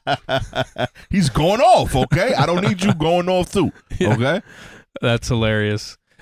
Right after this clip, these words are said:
Speaker 2: Dwayne Wade, Orlando?
Speaker 1: Uh, uh, Miami.
Speaker 2: Oh, right, right, right.
Speaker 1: Real talk. Sports Cop Pod, baby. He's
Speaker 2: Okay.
Speaker 1: ready.
Speaker 2: Yeah.
Speaker 1: You got the state right. We good.
Speaker 2: Yeah. All right.
Speaker 1: <laughs>
Speaker 2: Uh, yeah. So,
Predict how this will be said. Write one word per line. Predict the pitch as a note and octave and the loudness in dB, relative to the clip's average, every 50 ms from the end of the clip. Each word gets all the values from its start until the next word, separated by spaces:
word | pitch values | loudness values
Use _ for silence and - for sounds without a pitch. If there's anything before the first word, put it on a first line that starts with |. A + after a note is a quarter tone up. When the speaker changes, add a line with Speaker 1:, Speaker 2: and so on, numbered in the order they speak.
| - - | -10 -4
Speaker 2:
Dwayne | - C3 C#3+ D3+ D3+ C#3+ D3 | -2 0 0 2 2 2 2
Wade, | D3 D3 C#3+ C#3+ C#3+ C#3+ C#3+ C3+ - | 2 2 2 2 2 2 0 -2 -4
Orlando? | - B2 B2+ B2 B2 B2+ C3 D3 E3 F3 F3+ F#3+ - - - A#3 G#3+ G3 - _ - | -4 -4 -2 -2 -2 -2 -2 -2 -2 -4 -4 -4 -4 -4 -4 -6 -6 -8 -10 _ -4
Speaker 1:
Uh, | G#2 G#2 G2 G2 F#2+ - - - - - | 0 0 2 2 0 -2 -4 -8 -6 -4
uh, | G#2 G#2 G2+ G2 | -2 -2 0 0
Miami. | G2+ G2+ A2 A#2+ A#2 A2 A2 G2+ F#2 G2+ - _ _ _ _ _ - - | -2 -2 -2 -2 -2 -2 -4 -4 -6 -8 -12 _ _ _ _ _ -8 -4
Speaker 2:
Oh, | B2 A#2 A2 | -4 -2 -2
right, | G#2+ A2 G#2 G#2 | -2 -2 -4 -4
right, | G2 G2 - | -6 -8 -8
right. | - - - | -8 -6 -4
Speaker 1:
Real | G2+ G#2 | -4 -4
talk. | - B2+ A#2 G#2 - | -2 -2 -2 -2 -2
Sports | - - C#3+ C#3 C3+ B2+ | -4 -2 -2 -2 -2 -2
Cop | - - C3 A2+ G#2+ - | -2 -2 -2 -2 -2 -2
Pod, | - C3 B2 A#2 G#2+ G#2 G2 | 0 0 2 2 0 0 -2
baby. | G#2+ A2 A2 A#2 A2 - _ _ _ - - | -2 -2 -2 -4 -6 -8 _ _ _ -8 -2
He's | - A2+ A#2 | 0 0 2
Speaker 2:
Okay. | A#2 A#2 | 2 0
Speaker 1:
ready. | C3+ B2+ G#2+ F2 E2+ - _ _ - | 0 -2 -4 -6 -8 -12 _ _ -8
Speaker 2:
Yeah. | - A#2+ A#2 A2 G2+ G2 - _ _ - | -4 -2 -2 -2 -2 -4 -8 _ _ -6
Speaker 1:
You | A2 A#2 | -4 -2
got | C#3+ D#3 E3 D#3+ | 0 0 0 -2
the | D#3+ | -4
state | C3+ - F#3+ G3 A3+ F3 | -4 -2 -2 -2 -2 -2
right. | D3 D3 F#3 - - | -2 -4 -4 -6 -8
We | C3 E3 | -10 -6
good. | F3+ F#3+ C#4+ D4+ - - - _ _ - | -4 -2 -2 0 -2 -4 -6 _ _ -6
Speaker 2:
Yeah. | - C3+ C#3+ C3+ G#2 A2+ - _ _ _ - | -2 -2 0 0 -2 -4 -10 _ _ _ -6
All | C3+ C3 | -2 0
right. | B2+ A2+ G#2 G2+ E3+ - - - | 0 0 0 -2 -4 -4 -4 -4
Speaker 1:
<laughs> | F3 D#3+ - - - E3 - - - D#3 - - - | -6 -6 -4 -4 -4 -4 -4 -4 -6 -6 -6 -6 -6
Speaker 2:
Uh, | - D3 - B2+ B2+ B2+ B2+ B2+ B2 B2+ B2 - - - | -8 -4 -2 -2 -2 0 0 0 0 0 -2 -4 -6 -4
yeah. | - C3+ C#3 E3 F3+ F3+ E3+ D3+ C3 B2 A#2+ | -2 0 0 2 2 0 0 0 -2 -2 -4
So, | A#2+ - - - D#3 D3+ D3 D3 D3 C#3+ D3 - | -6 -4 -2 0 0 2 2 2 2 2 0 -2